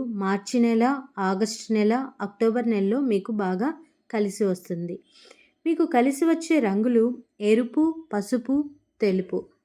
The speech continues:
ఈ మూడు ధరిస్తే మీకు మంచి అదృష్ట యోగం కలిసి వస్తుంది. ఇక మీరు ధరించవలసిన రత్నాలు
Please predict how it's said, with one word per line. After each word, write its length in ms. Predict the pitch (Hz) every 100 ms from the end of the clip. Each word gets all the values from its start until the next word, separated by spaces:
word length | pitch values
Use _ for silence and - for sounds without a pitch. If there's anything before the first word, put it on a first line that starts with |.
| -
ఈ 80 | 214
మూడు 320 | 202 208 233 285
ధరిస్తే 440 | 220 202 214 285
మీకు 320 | 285 220 - 302 294
మంచి 360 | - 220 220 233
అదృష్ట 400 | 233 180 196 - 240
యోగం 340 | 202 185 254 285
కలిసి 320 | 214 196 190
వస్తుంది. 480 | 185 180 - 170 170 - _ _ _ -
ఇక 140 | 302 339
మీరు 280 | 320 311 240
ధరించవలసిన 720 | 202 208 294 320 320 311 294 269
రత్నాలు 580 | 208 190 233 226 202